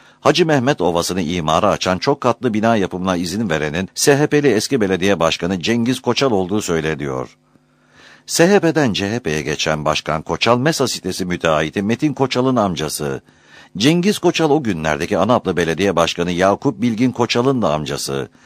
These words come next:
Belediye Başkanı Yakup Bilgin Koçal'ın özellikle amcaoğlu Metin Koçal'ın ve kendisinin yaptığı binaların enkazlarını delil ve örnek bırakmamak için hızla denize döktürdüğü söyleniyor.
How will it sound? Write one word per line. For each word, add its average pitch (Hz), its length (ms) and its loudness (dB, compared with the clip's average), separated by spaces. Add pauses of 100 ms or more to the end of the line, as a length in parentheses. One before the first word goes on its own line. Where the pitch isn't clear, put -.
(260)
Belediye 160 440 4
Başkanı 151 360 2
Yakup 113 480 2
Bilgin 110 300 0
Koçal'ın 101 420 -2
özellikle 101 540 0
amcaoğlu 95 520 0
Metin 95 280 -4
Koçal'ın 80 580 -4
ve 151 100 2
kendisinin 156 460 -2
yaptığı 139 380 2
binaların 87 500 0
enkazlarını 85 720 -2
delil 135 300 0
ve 139 40 4
örnek 113 400 2
bırakmamak 101 460 2
için 104 200 -4
hızla 143 380 2
denize 107 340 2
döktürdüğü 92 500 -4
söyleniyor. 67 640 -6